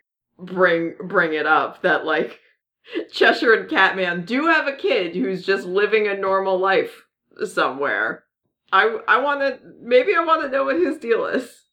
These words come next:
What's he up to? Um, in, like, uh, around the time of Brightest Day,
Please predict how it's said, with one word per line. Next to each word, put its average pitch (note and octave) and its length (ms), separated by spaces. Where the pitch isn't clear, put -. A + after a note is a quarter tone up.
What's F#4+ 200
he E4+ 140
up G#3+ 280
to? - 320
Um, E3+ 720
in, G#3 340
like, D#3+ 400
uh, D3+ 640
around C4+ 1040
the A3 100
time F#3 560
of D#3 360
Brightest D#3 560
Day, D3+ 540